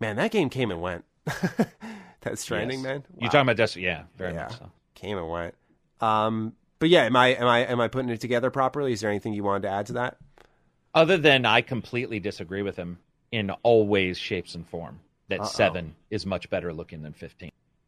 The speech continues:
Speaker 2: I'm,
Speaker 1: Yeah, I mean,
Speaker 2: I'm
Speaker 1: outside
Speaker 2: literally
Speaker 1: of the
Speaker 2: playing
Speaker 1: character
Speaker 2: fifteen
Speaker 1: models.
Speaker 2: right now, and I am sorry.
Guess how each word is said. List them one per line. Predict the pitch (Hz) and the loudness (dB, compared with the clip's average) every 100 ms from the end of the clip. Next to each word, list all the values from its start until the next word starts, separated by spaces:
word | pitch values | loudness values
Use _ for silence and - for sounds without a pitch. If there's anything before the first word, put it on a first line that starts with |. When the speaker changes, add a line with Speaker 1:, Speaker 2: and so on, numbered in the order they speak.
| _ _ _ _ _ _ _ _ _ | _ _ _ _ _ _ _ _ _
Speaker 2:
I'm, | 104 92 | -8 -8
Speaker 1:
Yeah, | 98 90 92 | -6 -4 -2
I | 95 | 0
mean, | 104 104 | 0 2
Speaker 2:
I'm | 127 131 | 4 6
Speaker 1:
outside | 131 | 8
Speaker 2:
literally | 147 156 139 | 10 10 8
Speaker 1:
of | 117 | 8
the | |
Speaker 2:
playing | 131 120 | 6 4
Speaker 1:
character | 101 131 | 4 2
Speaker 2:
fifteen | 95 87 117 | 2 2 2
Speaker 1:
models. | 107 | 4
Speaker 2:
right | 107 104 | 2 2
now, | 101 107 | 2 2
and | 101 | 2
I | 98 98 | 0 -2
am | 82 | -4
sorry. | 104 92 101 | -2 0 0